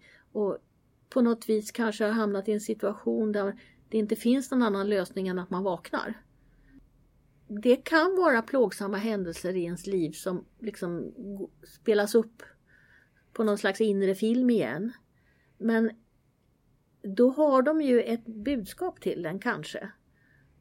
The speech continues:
Och det kan man ju då få hjälp att, att, eh,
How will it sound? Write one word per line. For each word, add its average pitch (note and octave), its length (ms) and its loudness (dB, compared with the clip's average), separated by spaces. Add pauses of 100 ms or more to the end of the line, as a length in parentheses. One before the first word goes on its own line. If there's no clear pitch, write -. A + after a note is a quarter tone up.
(360)
Och B3 140 2
det G#3+ 100 4
kan G#3+ 180 -2
man E4 120 0
ju E4 60 0
då B3 140 2
få B3+ 140 -4
hjälp B3+ 500 0
att, G#3 380 -8
att, - 600 -10
eh, G3 240 0